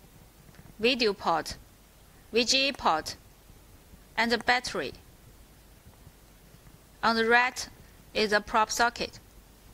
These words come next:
Instrument installation. About the probe connection, please plug and unplug probe must be in the shutdown mode.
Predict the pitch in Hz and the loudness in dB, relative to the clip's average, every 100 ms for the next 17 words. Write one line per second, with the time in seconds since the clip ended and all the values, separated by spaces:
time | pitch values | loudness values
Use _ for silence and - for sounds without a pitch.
0 | - - - - - - - - - - | -20 -20 -20 -20 -20 -20 -20 -20 -18 -20
1 | - - - - - - - - - - | -20 -20 -20 -20 -20 -20 -20 -20 -20 -20
2 | - - - - - - - - - 247 | -20 -20 -20 -20 -20 -20 -20 -16 -2 0
3 | 254 - 262 269 233 226 226 233 - 220 | 0 4 2 4 0 0 -2 -2 2 2
4 | 226 240 - 160 170 - - - 233 226 | 4 2 0 -2 -8 -20 -20 -8 -4 4
5 | 226 226 226 - 226 214 - 220 220 233 | 4 4 0 2 2 2 0 0 0 2
6 | - 170 170 - 202 196 196 - 247 208 | 0 0 -4 -2 0 0 -2 -4 2 4
7 | 196 196 190 190 190 226 - 180 170 - | 4 2 0 2 2 0 0 0 0 0
8 | 170 160 - - - 214 214 208 208 202 | 0 0 -6 -20 -2 -2 -2 0 0 0
9 | 202 202 220 233 233 233 180 147 | -4 2 2 4 2 2 -2 -4